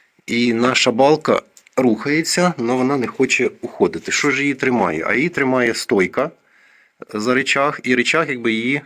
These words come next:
за-, завдяки, е, штангі стабілізатора пре доверху. Тому тут повністю вона вже, по ідеї, должна була впасти.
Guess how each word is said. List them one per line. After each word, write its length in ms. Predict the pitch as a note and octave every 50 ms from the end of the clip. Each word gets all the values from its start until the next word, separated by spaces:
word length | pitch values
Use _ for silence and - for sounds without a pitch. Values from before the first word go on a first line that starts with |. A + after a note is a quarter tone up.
| _ _ _
за-, 220 | G#2 G2 G#2 A2 - -
завдяки, 600 | - G2+ A2+ G#2+ G2+ G#2+ A2 A2 - A#2+ A2 F#2+ F2+ - - _ _ _ _ _ _ _ _ _ _ _ _ _ -
е, 640 | - F#2+ F#2+ G2 G2 G2 F#2 - - E2 - F2 F#2+
штангі 340 | F#2 - - A2+ G#2 G2 G#2
стабілізатора 760 | - - A#2+ B2 C#3+ D#3 D#3+ F#3 F#3 F#3 - C#3 B2 A#2 G#2+ - _
пре 280 | - - B2+ C3+ C3+ -
доверху. 540 | A#2+ G2 G#2+ G2 F#2 E2 D#2 - - - E2+ - _ _ _ _
Тому 380 | - F#2+ G#2 G#2+ A#2 A#2+ A2 A#2 _ _ _ _ _ _ _ _ _ _ _ _ _ _ -
тут 280 | C3+ A2+ - - -
повністю 580 | - B2+ A#2 G#2+ A#2 A#2+ A#2 - - C#3 C#3+ B2+ A#2+
вона 180 | A2 A2+ A2
вже, 120 | G2+ F#2+ G#2
по 140 | G#2+ G#2 G#2
ідеї, 200 | G2 G#2 G#2 G2
должна 240 | G2+ F#2+ G#2 G2+
була 180 | F#2 F#2 G2 A2+
впасти. 560 | A#2+ - - E3+ F#3 F#3 - - D#3+ D#3+ D3